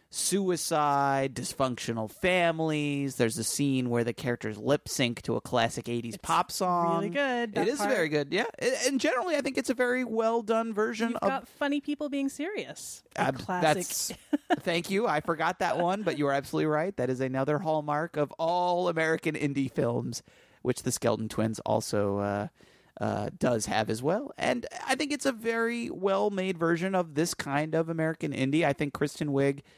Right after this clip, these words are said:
Speaker 1: and Bill Hader both give very strong performances. I think the fact that they had that bond of working together for years on S N L made them very believable siblings.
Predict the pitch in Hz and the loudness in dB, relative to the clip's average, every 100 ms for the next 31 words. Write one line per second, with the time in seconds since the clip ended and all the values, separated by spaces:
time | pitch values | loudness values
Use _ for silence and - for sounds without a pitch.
0 | _ _ - 127 127 143 139 139 135 123 | _ _ -2 0 2 2 4 4 4 2
1 | 139 185 - 180 131 139 147 147 - 131 | 2 2 2 -2 2 2 2 2 2 0
2 | 123 123 - 120 131 170 143 120 127 - | 0 -4 0 0 0 0 0 0 -4 -6
3 | 110 117 117 113 - 120 120 135 143 143 | -2 -2 -2 -4 -2 -2 -2 0 0 2
4 | 131 117 120 127 120 131 139 123 117 127 | 0 0 2 2 4 2 0 -2 0 0
5 | 131 139 127 123 123 127 123 120 123 123 | 0 -6 -2 2 2 2 0 2 2 0
6 | 120 123 - 123 120 165 _ - - _ | -2 -2 -2 -2 -2 -4 _ -20 -20 _
7 | 123 156 165 180 180 131 135 151 170 160 | 0 0 2 0 0 0 2 2 2 2
8 | 147 143 156 160 165 - - - - - | 2 2 2 2 0 0 0 -2 -4 -8